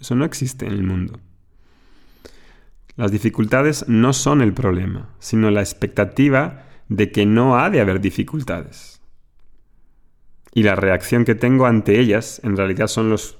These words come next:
responsables de producir miedo, ansiedad, tensión. Las dificultades van a continuar. Ahora, si tengo una visión más clara de la espiritualidad, lo que sí que voy a hacer es que me voy a preparar ante las dificultades.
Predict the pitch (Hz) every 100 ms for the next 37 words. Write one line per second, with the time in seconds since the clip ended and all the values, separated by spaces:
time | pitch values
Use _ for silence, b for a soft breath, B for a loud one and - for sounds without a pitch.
0 | - 101 101 - 95 92 117 120 110 123
1 | 101 101 92 101 104 107 117 113 110 104
2 | 98 104 110 - 90 - 101 95 - -
3 | _ - b b b b b - 98 98
4 | 104 104 120 139 139 135 143 135 135 117
5 | 92 90 - - - - 107 113 98 -
6 | b b b b b b b b b _
7 | - _ - - _ - - 127 107 139
8 | 147 139 127 139 139 131 127 - 135 135
9 | 113 104 - 101 95 104 98 113 143 -
10 | - - - _ _ - - - - -
11 | - 104 90 117 131 143 143 123 123 135
12 | 139 139 123 107 123 135 117 110 110 110
13 | - - 110 104 101 92 95 95 - 92
14 | 165 - - - -